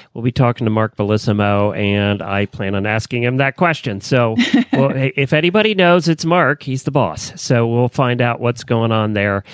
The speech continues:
Speaker 1: and see, uh, see what the story is. But thank you so much for joining us today. We really appreciate it. What a beautiful place to do an endurance ride. No question about it,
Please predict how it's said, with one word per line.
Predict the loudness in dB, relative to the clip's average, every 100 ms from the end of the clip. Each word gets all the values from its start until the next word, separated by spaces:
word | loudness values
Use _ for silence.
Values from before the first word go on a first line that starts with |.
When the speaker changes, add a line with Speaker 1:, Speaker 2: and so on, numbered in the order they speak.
| -20 -18 -6
Speaker 1:
and | -4 -4
see, | -2 -2 0 0
uh, | 0 0 -2 -6
see | -6 -2
what | -2 -4
the | -8
story | -8 -8 -8 -10
is. | -12 -8
But | -6 -6 -6 -20 -12
thank | 0 0 0
you | -2
so | 0 0 0
much | 0 0 -2 0
for | 0
joining | 2 0 2 2
us | -2 -4
today. | -2 0 0
We | -2
really | -2 -2 -2
appreciate | -2 -2 -2 0 0
it. | 0
What | 0 0
a | 0
beautiful | 0 0 0 0
place | 0 0 -2 0
to | 0
do | 2 2 2
an | 0 0
endurance | 2 4 2 2 0
ride. | 2 2
No | 0 -2
question | 2 0 0 -2
about | 0 2
it, | 0